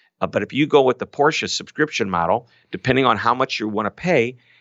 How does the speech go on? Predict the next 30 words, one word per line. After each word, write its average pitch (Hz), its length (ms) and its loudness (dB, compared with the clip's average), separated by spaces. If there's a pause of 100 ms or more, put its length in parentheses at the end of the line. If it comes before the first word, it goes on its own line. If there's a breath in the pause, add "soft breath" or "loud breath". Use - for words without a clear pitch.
(160 soft breath)
you 120 220 0
can 117 200 0
switch - 440 2
cars, 151 380 2
by 95 140 -2
the 92 80 -6
way, 92 420 -6
anytime 120 440 -2
you 90 80 -8
want. 110 320 0 (220 soft breath)
So 107 220 2
if 98 80 0
I 113 120 4
wanna 127 200 -2
drive 107 280 0
a 95 40 -10
two-seater 131 560 -6
for 123 160 -6
a 120 40 2
while 120 360 0
and 110 100 -6
then 95 120 -6
switch - 360 -2
to - 60 -6
the 101 100 0
Porsche 113 320 0
Cayenne 104 480 -2
S 110 240 -2
U 110 140 -4
V, 123 280 0